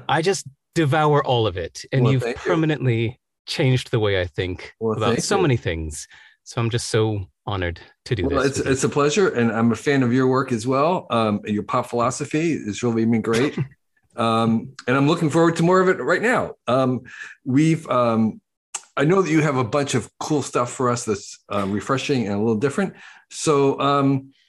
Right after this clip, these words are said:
Speaker 2: tell us about, um, one of your favorite cool tools these days.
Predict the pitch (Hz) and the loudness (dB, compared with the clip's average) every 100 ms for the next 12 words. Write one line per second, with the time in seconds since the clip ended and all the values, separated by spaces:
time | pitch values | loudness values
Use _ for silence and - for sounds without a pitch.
0 | - - - - 170 220 175 - - 135 | -18 -18 -18 -6 0 2 0 -2 -6 -6
1 | - 113 101 156 - - - - 127 123 | -2 0 0 0 -4 -10 -8 -4 0 2
2 | 123 - 117 127 147 131 131 135 120 135 | 0 -2 0 2 2 0 0 0 0 0
3 | 135 160 147 247 202 - 95 - - 67 | -4 -8 -6 -6 -6 -4 -8 -6 -8 -8